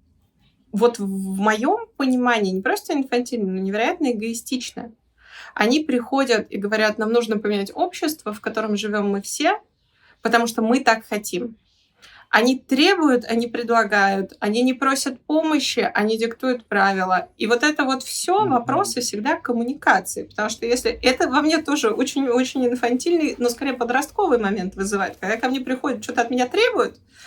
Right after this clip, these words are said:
Speaker 1: у меня первое желание послать нахрен, особенно когда мне говорят, что я что-то должна.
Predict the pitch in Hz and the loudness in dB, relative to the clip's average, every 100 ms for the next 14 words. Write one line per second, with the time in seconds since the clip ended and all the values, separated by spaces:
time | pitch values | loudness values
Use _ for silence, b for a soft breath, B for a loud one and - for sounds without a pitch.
0 | B B B B B B 233 269 320 320 | B B B B B B 4 6 4 4
1 | 294 269 277 381 466 247 247 330 320 226 | 2 2 2 4 6 4 2 2 6 4
2 | - - - - _ 226 262 320 302 277 | 4 -8 -8 -18 _ 2 4 2 2 4
3 | 285 254 254 359 403 247 247 - 254 226 | 4 4 4 2 2 -2 0 0 4 4
4 | 220 190 190 - | 4 0 0 -2